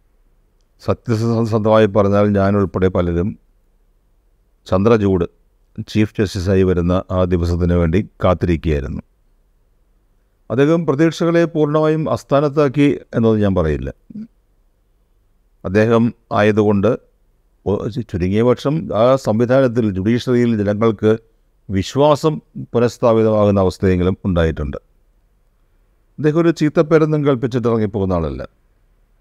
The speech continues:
വളരെ ശ്രദ്ധേയമായ, കാലഘട്ടത്തിന് അനുയോജ്യമായ, ആവശ്യ-, കാ-, കാലഘട്ടത്തിൻ്റെ ആവശ്യം എന്ന് തന്നെ പറയാവുന്ന ഒരു തരത്തിലുള്ള വിധിന്യായങ്ങൾ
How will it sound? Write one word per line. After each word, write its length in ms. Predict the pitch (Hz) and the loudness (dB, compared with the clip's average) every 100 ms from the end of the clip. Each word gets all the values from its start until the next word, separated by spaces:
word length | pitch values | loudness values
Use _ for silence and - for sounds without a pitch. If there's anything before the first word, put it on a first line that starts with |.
| _ _ _ _ _ _ - | _ _ _ _ _ _ -4
വളരെ 200 | 110 156 | 0 2
ശ്രദ്ധേയമായ, 680 | 160 123 135 143 143 131 117 123 - _ _ _ _ _ _ 131 117 | 2 -2 0 2 2 2 2 0 -2 _ _ _ _ _ _ -10 0
കാലഘട്ടത്തിന് 720 | 107 113 117 113 101 107 110 98 - | 2 2 0 -2 0 2 2 0 -4
അനുയോജ്യമായ, 640 | 98 101 98 95 92 90 90 - | -2 0 2 0 0 0 0 -2
ആവശ്യ-, 400 | 85 90 95 - 104 | -2 0 -2 -2 0
കാ-, 160 | 98 | 0
കാലഘട്ടത്തിൻ്റെ 580 | 90 95 101 95 101 98 | 0 0 0 -2 0 0
ആവശ്യം 500 | 90 95 104 - 117 - | 2 2 0 0 -2 -2
എന്ന് 140 | 107 | -2
തന്നെ 180 | 104 101 | 0 0
പറയാവുന്ന 440 | 95 87 87 90 | 0 2 0 0
ഒരു 80 | 90 | -2
തരത്തിലുള്ള 480 | 92 85 87 85 92 127 _ _ _ _ _ - | -2 -4 -4 -2 -2 -4 _ _ _ _ _ -4
വിധിന്യായങ്ങൾ 640 | 95 101 107 98 85 73 | -2 2 2 2 2 -2